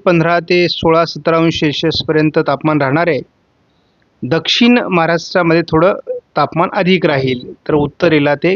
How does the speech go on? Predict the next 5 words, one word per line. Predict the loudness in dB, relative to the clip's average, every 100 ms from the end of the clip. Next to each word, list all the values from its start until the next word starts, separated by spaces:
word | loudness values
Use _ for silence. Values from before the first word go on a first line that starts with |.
| -2 -2
कमी | 0 2
राहण्याची | 2 0 -2 -2
शक्यता | -2 -2 -2 -2
आहे. | -4 -8 -18 _ _ _ -20 -20 -20 -20 -20 -20 -20 -20 -20 -20 -20 -20 -20 _ -20 -20 -20 -20 -20 -10 -4 0
बारा, | 2 4 2